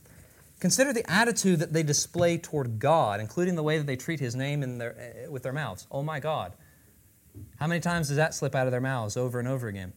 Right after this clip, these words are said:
We're so used to that, very often we get numb to it in our consciences. But don't let those things go by. You may need to pull people aside and say, "Hey, listen, you're taking the Lord's name in vain, and that's not gonna happen around my household." And you give people a warning.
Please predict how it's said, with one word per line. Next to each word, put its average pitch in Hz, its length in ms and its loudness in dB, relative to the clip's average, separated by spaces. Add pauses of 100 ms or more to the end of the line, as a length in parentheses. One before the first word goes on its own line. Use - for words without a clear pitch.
(400)
We're 170 80 4
so 185 160 2
used 170 300 2
to 156 60 -4
that, 127 380 -2 (320)
very 139 140 0
often 147 240 2
we 131 80 0
get 139 140 -4
numb 143 260 -2
to 131 160 -4
it 117 60 -4
in 113 60 -4
our 107 120 -4
consciences. 110 720 -8 (260)
But 117 140 -2
don't 190 200 2
let 190 220 2
those 147 240 2
things 143 300 0
go 135 180 2
by. 117 460 0
You 135 160 -2
may 170 160 0
need 170 120 0
to 139 60 -2
pull 180 180 -2
people 147 320 -4
aside 113 460 -2
and 101 100 -8
say, 117 140 -4
"Hey, 143 160 0
listen, 131 300 -4 (920)
you're 160 140 4
taking 190 260 2
the 160 80 2
Lord's 156 260 2
name 139 220 0
in 113 120 -2
vain, 110 420 -4
and 113 100 -4
that's 147 180 -2
not 170 200 -4
gonna 156 140 -4
happen 143 360 -4
around 117 320 -4
my 120 160 -4
household." 107 560 -8 (180)
And 110 100 -6
you 123 60 -4
give 170 160 0
people 180 280 0
a - 20 0
warning. 131 320 -2